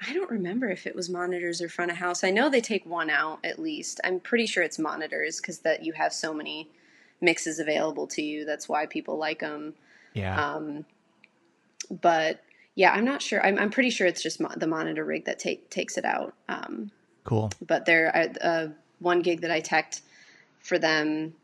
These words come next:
Speaker 1: uh, I was a stage tech for this small little gig that they did, but their front of house was actually using a Gamble that, um,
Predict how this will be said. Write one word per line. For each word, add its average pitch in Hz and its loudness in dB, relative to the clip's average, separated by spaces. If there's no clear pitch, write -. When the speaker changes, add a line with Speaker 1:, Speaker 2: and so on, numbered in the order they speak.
Speaker 1:
uh, 151 2
I 160 2
was 160 -2
a 156 -6
stage - -2
tech - 0
for 151 0
this - -8
small 151 0
little 156 -2
gig 147 2
that 156 -2
they 156 2
did, 151 2
but 156 -4
their 156 4
front 160 -2
of 156 -4
house 160 -4
was 156 -4
actually 160 -2
using 156 -4
a 151 -8
Gamble 156 -2
that, 147 4
um, 147 -2